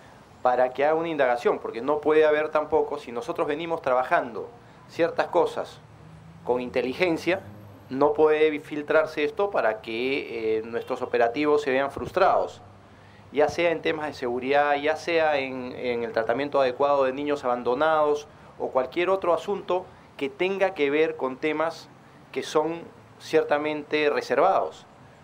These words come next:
Por ejemplo, esta sesión no es reservada, esta es una sesión abierta a todos, nos están siguiendo, eh, a través de las ondas de Mira T V, los vecinos han concurrido, y eso es bueno, porque hay sesiones que deben ser más comunicativas,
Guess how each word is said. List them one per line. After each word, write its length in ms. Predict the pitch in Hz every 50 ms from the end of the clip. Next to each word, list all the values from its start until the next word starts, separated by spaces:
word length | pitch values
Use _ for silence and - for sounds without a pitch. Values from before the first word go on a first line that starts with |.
| - - - -
Por 120 | - 147 151
ejemplo, 180 | 170 208 226
esta 140 | 240 240 254
sesión 360 | 247 240 220 - 240 240 240
no 80 | 220 220
es 60 | 202
reservada, 580 | 196 185 - - 165 190 220 208 143 104 85 95
esta 140 | - - 151
es 60 | 147
una 140 | 165 170 165
sesión 300 | - 151 - - 165 160
abierta 580 | 156 147 156 175 185 185 185 165 - - 151 147
a 120 | 139 -
todos, 500 | 170 170 170 170 170 170 175 - - - - - - - - - - - -
nos 120 | 120 113
están 220 | 117 - - 147 147
siguiendo, 600 | - 147 143 147 151 151 147 147 143 135 135 135 - - - -
eh, 340 | 113 113 113 113 110 110 110 -
a 60 | -
través 200 | - 127 123 131
de 40 | 135
las 140 | 123 123 -
ondas 180 | 143 143 139
de 60 | 131 127
Mira 160 | 123 117 110
T 100 | 117 127
V, 200 | 160 180 190 190 - - - - - - -
los 100 | 120 123
vecinos 380 | 127 120 - 151 143 143 143
han 100 | 147 143
concurrido, 600 | 147 143 139 131 135 143 160 185 185 180 190 190 - - - - - - - - - - - -
y 80 | 151 170
eso 180 | 180 - 185
es 60 | 160 160
bueno, 440 | 175 202 202 180 151 135 135 180 277 277 240 - - - -
porque 220 | 127 127 - 151
hay 60 | 151
sesiones 460 | 151 - 156 - - 160 156 165 165 160
que 260 | 139 135 139 147 - 131
deben 320 | 123 127 135 143 147 147 147
ser 320 | - - 156 147 151 160 - - - - - - -
más 140 | 135 139 139
comunicativas, 800 | - - 143 135 135 127 123 - 127 - 196 185 143 107 85 -